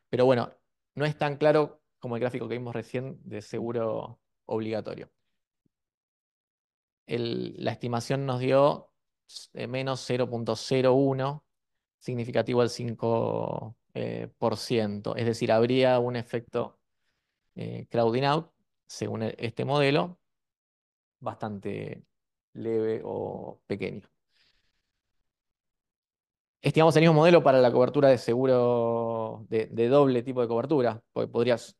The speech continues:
es decir, si cuando se incrementa la cobertura de seguro obligatorio, todos se quedan con seguro voluntario, lo que, lo que veríamos como cambio de pendiente en realidad es un cambio de pendiente positiva en la cobertura de más de un seguro.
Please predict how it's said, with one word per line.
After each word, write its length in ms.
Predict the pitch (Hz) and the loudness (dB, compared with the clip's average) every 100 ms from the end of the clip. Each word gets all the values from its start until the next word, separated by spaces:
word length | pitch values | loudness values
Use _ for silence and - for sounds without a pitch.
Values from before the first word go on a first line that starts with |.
| - | -8
es 160 | 120 | -4
decir, 260 | 117 113 104 | -4 -4 -8
si 400 | 110 104 107 - | -8 -8 -10 -12
cuando 280 | - 113 113 | -6 -4 -4
se 120 | 104 | -6
incrementa 480 | 110 110 131 139 131 | -4 -2 -2 0 2
la 160 | 127 120 | 2 2
cobertura 360 | 123 117 131 | 0 0 0
de 40 | 120 | -2
seguro 240 | 131 127 | 0 0
obligatorio, 680 | 123 127 123 127 107 107 - - | 2 0 2 0 -2 -8 -12 -6
todos 220 | 120 113 | -4 -4
se 100 | 117 | -4
quedan 160 | 123 | -6
con 160 | 113 110 | -6 -8
seguro 240 | 120 120 | -4 0
voluntario, 460 | 120 120 123 131 135 | 0 0 2 2 2
lo 100 | 117 | 0
que, 260 | 107 85 - | -4 -10 -6
lo 120 | 117 | -4
que 120 | 107 | -2
veríamos 320 | 110 131 139 120 | 0 2 0 -2
como 160 | 117 | -2
cambio 180 | 127 131 | 0 0
de 60 | 120 | 0
pendiente 420 | 123 139 139 135 | 0 -2 -2 -2
en 60 | |
realidad 320 | 127 120 127 135 | -2 -2 0 -2
es 80 | |
un 100 | 131 | -4
cambio 200 | 117 123 | -6 -6
de 40 | 117 | -6
pendiente 320 | 120 123 117 | -6 -6 -6
positiva 840 | 113 113 120 143 135 135 160 - _ _ | -6 -6 -6 -2 2 2 2 -4 _ _
en 140 | 127 | -6
la 140 | 117 113 | -4 -2
cobertura 400 | 117 113 127 120 | -4 -2 -2 -2
de 60 | |
más 120 | 120 | -2
de 80 | 117 | -6
un 80 | 110 | -8
seguro. 380 | - 104 - | -10 -10 -10